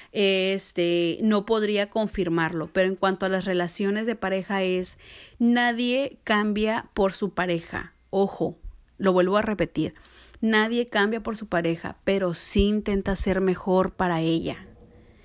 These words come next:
¿Qué pasa cuando tú le dices a tu esposo, "Oye, no me gusta que tomes tanto"? ¿Qué es lo que va a pasar con nosotros? Todos los días estás llegando borracho.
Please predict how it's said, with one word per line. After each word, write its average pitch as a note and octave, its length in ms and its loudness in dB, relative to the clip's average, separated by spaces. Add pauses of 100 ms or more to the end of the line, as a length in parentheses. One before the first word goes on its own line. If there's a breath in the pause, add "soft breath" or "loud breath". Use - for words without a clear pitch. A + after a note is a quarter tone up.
(360 soft breath)
¿Qué A3 140 6
pasa A3 360 -2
cuando G#3+ 460 2
tú G#3 160 4
le G3+ 60 6
dices G#3 280 2
a G3+ 100 6
tu G3+ 100 0
esposo, G3+ 520 4
"Oye, A3+ 320 6
no F#3+ 200 6
me A3+ 160 6
gusta A3 380 8
que C4 120 -2
tomes A3 520 2
tanto"? A#3+ 840 6 (1000 soft breath)
¿Qué A#3 100 6
es A3 120 6
lo C4+ 160 4
que C#4+ 120 4
va B3+ 80 10
a - 40 -10
pasar C4 300 8
con D4+ 160 8
nosotros? C4 560 4
Todos B3 260 4
los D#4 140 2
días C#4 160 6
estás C#4 260 2
llegando C#4 340 6
borracho. B3+ 760 4